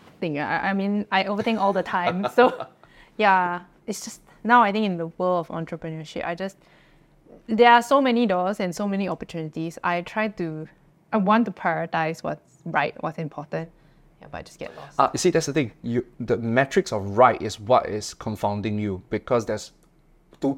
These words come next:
Speaker 2: be able to say something is right or wrong, you must have a metrics,
Speaker 1: Mm.
Speaker 2: right? But what metrics do I use?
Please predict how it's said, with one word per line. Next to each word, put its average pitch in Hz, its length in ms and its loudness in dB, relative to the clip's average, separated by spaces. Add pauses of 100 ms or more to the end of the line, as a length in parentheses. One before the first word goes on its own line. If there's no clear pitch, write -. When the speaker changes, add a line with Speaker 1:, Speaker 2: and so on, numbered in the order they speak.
Speaker 2:
be 143 140 4
able 190 120 4
to 170 60 6
say 151 220 2
something 131 320 -2
is 92 100 -4
right 101 320 4
or 95 160 -2
wrong, 92 400 0 (280)
you 113 120 0
must 110 200 0
have 101 140 0
a 101 120 -4
metrics, - 720 -6 (160)
Speaker 1:
Mm. 175 40 -20 (600)
Speaker 2:
right? - 260 2 (840)
But 143 160 6
what 180 100 8
metrics 156 360 0
do 127 40 2
I 117 80 6
use? 120 320 -2